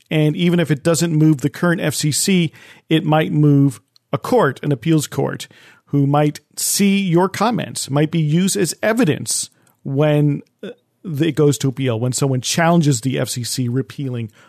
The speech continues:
open internet rules. Uh, you can learn more, uh, at our website, radiosurvivor dot com slash podcast. Could look for episode one oh one, uh, where you can also learn about, uh, our own commentary about why Radio Survivor supported the Day of Action to support network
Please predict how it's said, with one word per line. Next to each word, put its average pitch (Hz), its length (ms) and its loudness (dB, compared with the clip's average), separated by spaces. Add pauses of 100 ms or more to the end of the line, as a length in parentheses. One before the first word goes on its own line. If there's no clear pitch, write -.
open 120 280 -4
internet - 360 -8
rules. - 360 -10 (280)
Uh, 165 60 2
you 175 160 6
can 208 140 0
learn 254 280 2
more, 262 440 2 (160)
uh, 185 260 0
at 196 140 2
our 247 120 4
website, 226 520 2
radiosurvivor 180 580 2
dot 151 160 0
com 202 340 0
slash 147 340 -2
podcast. 180 500 -2
Could 147 260 -4
look 156 180 -2
for 151 140 -2
episode 139 300 0
one 135 200 0
oh 131 100 2
one, 175 280 2 (480)
uh, 135 220 2
where 139 120 4
you 147 120 4
can 156 100 0
also 147 300 2
learn 147 360 2
about, 135 540 0 (160)
uh, 139 60 -2
our 147 280 2
own 180 140 2
commentary 175 500 0
about 151 220 0
why 151 140 2
Radio 151 280 2
Survivor 143 560 0 (160)
supported 175 760 0 (340)
the 139 220 -2
Day 151 180 4
of 135 100 2
Action 127 560 -2
to - 120 -12
support 131 520 -4
network 143 760 -4